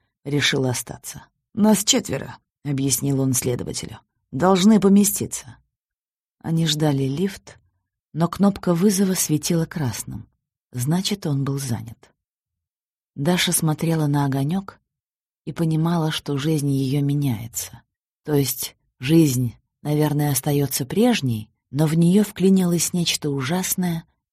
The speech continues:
и непредсказуемое. Лифт ехать не спешил, а по лестнице кто-то спускался. Даша подняла голову и увидела Дмитрия. Он нёс букет орхидей.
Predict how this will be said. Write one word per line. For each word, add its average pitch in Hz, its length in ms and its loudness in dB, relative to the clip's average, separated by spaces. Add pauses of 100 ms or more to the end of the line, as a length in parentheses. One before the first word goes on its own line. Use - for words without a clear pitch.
(100)
и 156 80 -8
непредсказуемое. 135 1160 -4 (380)
Лифт 208 400 -4
ехать 131 460 -6
не 120 120 -6
спешил, - 640 -8 (280)
а 135 120 -10
по 131 100 -4
лестнице 180 600 -4
кто-то 127 320 -6
спускался. - 800 -12 (300)
Даша 156 360 0
подняла 143 480 0
голову 220 520 -2 (420)
и 175 120 -2
увидела 175 460 2
Дмитрия. 123 600 -2 (300)
Он 156 200 2
нёс 160 240 2
букет 143 380 -4
орхидей. 131 560 -8